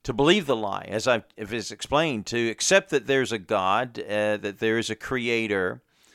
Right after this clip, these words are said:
then that means that there's moral accountability to that creator. If I kill that, if I abort this fetus, and if I'm killing a baby, that would be murder, and I'm gonna feel guilty about that.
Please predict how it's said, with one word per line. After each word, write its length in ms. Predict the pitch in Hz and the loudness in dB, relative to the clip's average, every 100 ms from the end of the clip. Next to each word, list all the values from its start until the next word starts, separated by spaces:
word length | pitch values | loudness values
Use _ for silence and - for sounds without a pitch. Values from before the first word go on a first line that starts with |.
| _ _ _ - | _ _ _ -8
then 120 | 123 | -4
that 140 | 143 | -2
means 240 | 143 135 127 | 0 -2 -2
that 120 | 123 | -4
there's 240 | 117 117 | -4 -4
moral 480 | 120 120 123 117 113 | -2 2 4 6 4
accountability 840 | 110 - 113 110 95 139 165 104 | 2 -4 -2 -2 0 -2 -2 -8
to 280 | 95 - 110 | -8 -6 -6
that 260 | 98 92 - | -4 -6 -8
creator. 720 | - 104 95 87 85 - - _ _ _ _ _ _ _ | -10 -10 -10 -12 -14 -18 -20 _ _ _ _ _ _ _
If 160 | - 113 | -6 0
I 100 | 127 | 0
kill 340 | - 143 139 | 4 4 4
that, 380 | 117 123 120 - _ _ | 0 -2 -4 -6 _ _
if 140 | - 123 | -8 0
I 120 | 123 | 2
abort 540 | 117 101 127 143 135 - | 2 0 4 4 2 -6
this 320 | 120 117 - | -2 -2 -4
fetus, 960 | - - 143 160 131 80 - - - - _ _ - | -10 -6 -4 -2 -4 -4 -8 -8 -12 -20 _ _ -14
and 120 | 101 | -10
if 140 | 95 | -6
I'm 140 | 107 98 | -6 -6
killing 320 | - 110 101 | -6 -6 -6
a 40 | |
baby, 800 | 80 107 131 170 117 82 80 85 _ _ _ _ _ | -4 -2 -2 -4 -8 -12 -14 -20 _ _ _ _ _
that 100 | 113 | -4
would 100 | 123 | -2
be 100 | 110 | 0
murder, 520 | 107 113 147 120 92 | 0 2 0 0 -4
and 220 | 95 95 | -6 -6
I'm 80 | 98 | -4
gonna 120 | 110 | -4
feel 180 | 101 110 | -4 -6
guilty 420 | 95 120 160 - | -4 0 0 -2
about 320 | 113 85 73 - | -8 -6 -8 -10
that. 260 | 69 - | -16 -16